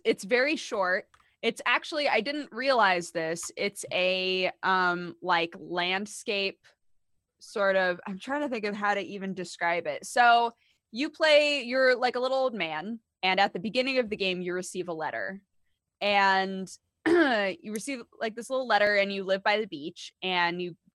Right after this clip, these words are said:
go into your little house, and you put on a backpack, and then you just start walking. So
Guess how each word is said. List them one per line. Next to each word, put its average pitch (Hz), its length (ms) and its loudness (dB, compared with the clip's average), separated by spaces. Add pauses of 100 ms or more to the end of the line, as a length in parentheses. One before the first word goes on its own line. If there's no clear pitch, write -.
go 220 180 0
into 247 120 -4
your 262 140 -6
little 262 200 -2
house, 208 400 0
and 226 80 -8
you 196 60 -8
put 214 160 -6
on 214 140 2
a 233 40 -6
backpack, 175 460 -2
and 190 80 -8
then 185 80 -6
you 190 80 -6
just 170 180 -10
start - 240 -4
walking. 143 520 -6 (400)
So 220 640 6